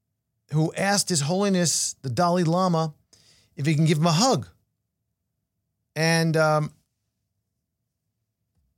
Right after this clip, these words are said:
I watched the video. First, the Dalai Lama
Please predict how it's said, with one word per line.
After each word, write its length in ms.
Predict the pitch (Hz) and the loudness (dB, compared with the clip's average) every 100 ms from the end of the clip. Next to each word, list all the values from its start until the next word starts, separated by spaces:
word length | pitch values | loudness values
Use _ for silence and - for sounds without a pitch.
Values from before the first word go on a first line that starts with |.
| _ | _
I 80 | 240 | -2
watched 160 | 269 | -2
the 60 | 220 | -2
video. 460 | 247 247 123 92 - _ _ _ _ _ _ - | -2 -2 -4 -6 -18 _ _ _ _ _ _ -4
First, 560 | 226 285 247 - - - _ _ _ _ _ _ | 0 0 0 -4 -12 -14 _ _ _ _ _ _
the 100 | 170 | -4
Dalai 300 | 151 208 214 | 2 2 2
Lama 460 | 202 202 196 185 | 0 0 2 0